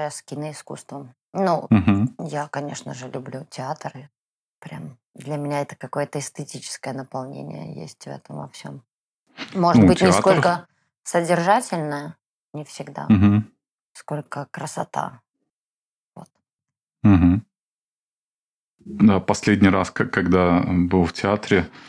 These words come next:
Speaker 2: тоже скорее обращал внимание, а, на игру, то есть как играют.
Speaker 1: Мгм.
Speaker 2: А, не что происходит, да, скорее там не сюжет, а,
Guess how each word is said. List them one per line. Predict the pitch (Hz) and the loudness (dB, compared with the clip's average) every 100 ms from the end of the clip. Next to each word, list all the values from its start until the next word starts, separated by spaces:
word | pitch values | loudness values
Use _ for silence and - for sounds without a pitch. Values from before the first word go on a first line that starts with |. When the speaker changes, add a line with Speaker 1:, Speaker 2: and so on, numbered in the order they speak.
| - - | -16 -6
Speaker 2:
тоже | 92 80 | -4 -4
скорее | - 90 90 | -2 2 2
обращал | 87 87 - 98 | 2 -2 0 -2
внимание, | 87 90 90 101 104 92 87 82 - _ _ _ | 4 6 8 6 6 6 6 2 -10 _ _ _
а, | 85 85 85 82 | 0 2 4 4
на | 85 87 87 - | 6 6 2 2
игру, | 95 101 101 82 - _ _ _ _ | 4 6 6 4 2 _ _ _ _
то | 87 | -8
есть | - | -6
как | - 90 - | -2 -2 0
играют. | 82 85 82 101 - - _ - | 2 2 0 -2 -6 -14 _ -10
Speaker 1:
Мгм. | 175 170 175 190 240 - 69 87 | -6 -4 -4 -6 -10 -6 2 4
Speaker 2:
А, | 82 82 | 4 4
не | 87 | 4
что | 90 135 | 2 0
происходит, | 135 - 92 - - 92 80 82 - - | 0 2 0 0 2 4 4 2 -2 -6
да, | 76 | -4
скорее | 87 - 87 82 | -4 -2 0 2
там | 87 85 | 4 6
не | 87 | 6
сюжет, | 85 101 90 107 131 - - | 6 2 4 4 2 -2 -8
а, | 78 87 85 85 80 | 0 2 4 4 0